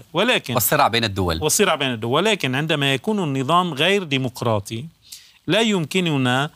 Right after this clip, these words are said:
Speaker 1: أخذ المعلومات بثقة. آه، وأكبر مثال على ذلك، آه، أزمة الكورونا، أزمة الكوفيد تسعة عشر في الصين، على أساس أن الصين تغلبت عليها ولم تكن عندها و-،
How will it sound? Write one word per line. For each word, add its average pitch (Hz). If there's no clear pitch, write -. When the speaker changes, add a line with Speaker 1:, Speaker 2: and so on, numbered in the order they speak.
Speaker 1:
أخذ 147
المعلومات 135
بثقة. 127
آه، 123
وأكبر 131
مثال 135
على 123
ذلك، 143
آه، 123
أزمة 143
الكورونا، 139
أزمة 123
الكوفيد 120
تسعة 120
عشر 135
في -
الصين، 127
على 131
أساس 147
أن 147
الصين 131
تغلبت 131
عليها 156
ولم 131
تكن 127
عندها 143
و-، 147